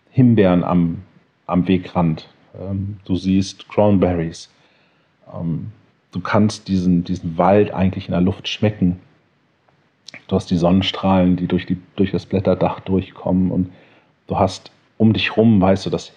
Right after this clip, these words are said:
die Hitze des Sommers da ist, aber trotzdem hast du diese Kühle des Waldes.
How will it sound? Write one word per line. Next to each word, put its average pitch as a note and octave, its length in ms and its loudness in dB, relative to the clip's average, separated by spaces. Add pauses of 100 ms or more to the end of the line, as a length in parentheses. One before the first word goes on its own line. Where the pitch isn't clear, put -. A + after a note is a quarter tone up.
(160)
die F#2 60 -8
Hitze A2+ 280 0
des E2+ 160 -6
Sommers G2+ 380 2
da F#2 220 2
ist, - 220 -4
aber - 160 -16
trotzdem F#2 420 -2
hast - 140 -16
du - 40 -20
diese F2 220 -20
Kühle F#2+ 580 -2 (400)
des - 200 -20
Waldes. F2+ 480 0